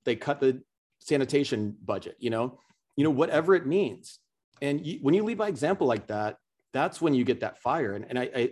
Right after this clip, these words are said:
I think, not to keep harping on the mission, but I just, if there's one thing that I want people to take away besides that I talk too much, it's that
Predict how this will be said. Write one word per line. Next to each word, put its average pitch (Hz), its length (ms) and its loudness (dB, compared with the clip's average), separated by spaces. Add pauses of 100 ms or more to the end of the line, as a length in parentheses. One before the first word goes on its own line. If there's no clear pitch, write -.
I 120 60 -2
think, 175 300 0 (460)
not 139 160 0
to - 60 -12
keep 185 140 -2
harping 135 260 0
on 135 80 2
the 120 60 0
mission, 110 420 -4
but 104 260 -4 (500)
I 131 80 0
just, 160 240 -6 (180)
if 147 100 2
there's 147 160 2
one 131 340 2
thing 147 200 0
that 127 80 2
I 120 40 2
want 117 200 -2
people 123 220 -4
to 104 40 -2
take 113 220 -4
away 123 260 0
besides 110 420 -4
that 104 220 -2
I 107 80 -4
talk 131 280 -2
too 113 120 -6
much, 104 300 -6
it's 107 180 -8
that 120 260 -2